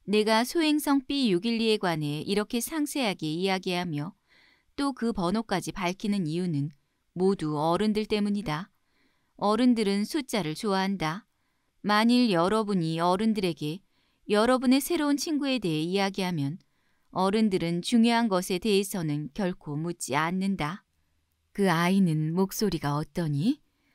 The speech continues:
그 아이가 좋아하는 놀이는 뭐지? 그 애는 나비를 수집하니?"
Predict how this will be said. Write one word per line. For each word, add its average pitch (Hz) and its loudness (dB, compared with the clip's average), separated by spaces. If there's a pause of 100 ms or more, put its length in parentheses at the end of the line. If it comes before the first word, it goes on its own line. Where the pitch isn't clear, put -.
(480)
그 240 2
아이가 170 0
좋아하는 180 2
놀이는 165 -2
뭐지? 151 -4 (760)
그 247 -2
애는 175 0
나비를 160 -4
수집하니?" 208 -2